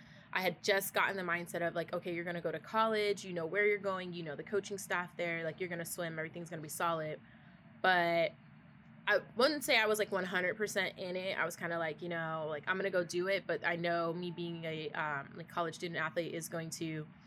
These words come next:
affect my academics in a way.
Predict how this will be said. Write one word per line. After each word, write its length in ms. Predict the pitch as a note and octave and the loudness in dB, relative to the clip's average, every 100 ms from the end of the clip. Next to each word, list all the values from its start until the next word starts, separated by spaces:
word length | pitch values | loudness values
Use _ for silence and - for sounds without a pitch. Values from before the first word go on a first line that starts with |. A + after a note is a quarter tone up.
| - - - - - - - - | -20 -20 -20 -20 -20 -20 -12 -2
affect 280 | G3 G3+ G3+ | 2 2 2
my 120 | G3 | 4
academics 600 | F3+ F3 E3+ D#3 D3+ - | 4 2 0 -2 -4 -6
in 80 | D#3+ | -6
a 60 | |
way. 260 | D#3 D3+ | -4 -4